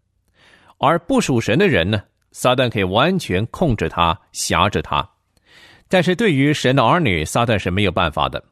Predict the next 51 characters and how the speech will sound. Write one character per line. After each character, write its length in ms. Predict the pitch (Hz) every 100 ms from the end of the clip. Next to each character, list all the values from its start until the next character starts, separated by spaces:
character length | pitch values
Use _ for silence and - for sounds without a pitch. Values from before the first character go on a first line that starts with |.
| _
除 140 | - 143
非 120 | 147
我 140 | 113
们 160 | 98 117
自 260 | - 131 82
愿。 260 | 80 - _ _ _ _ _ _ _ _ _ - -
而 180 | 143 175
撒 240 | 160 233 220
旦 140 | 208
怎 140 | 139
么 80 | 147
样 80 | 160
使 180 | - 190
我 160 | 139
们 100 | 123
自 320 | 143 - 233 185
愿 220 | 220 135
去 160 | 117
依 280 | 92 160 190
从 280 | - 85 117
他 240 | - 170
的 80 | 135
计 220 | 101 127
谋 180 | 78 76
呢？ 160 | 120 135 _ _ _ _ _ _ _ _ -
那 160 | 92
就 120 | 95
是 280 | - 90 80 _ _
他 200 | - 92
多 320 | - 160 170
方 180 | 156 131
的 140 | 110 82
迷 300 | 85 87 117
惑 140 | 117
我 140 | 76
们， 160 | 67 67 - _ _
试 260 | - 214 185
探 180 | 127
我 100 | 87
们， 200 | 156 80 - _ _
在 140 | 170 147
我 120 | 113
们 140 | 120
最 240 | 131 240 180
软 340 | 110 92 82
弱 140 | 110 139
的 100 | 90
时 160 | 101
刻 180 | - 87
下 220 | - 78
手， 300 | 69 65 -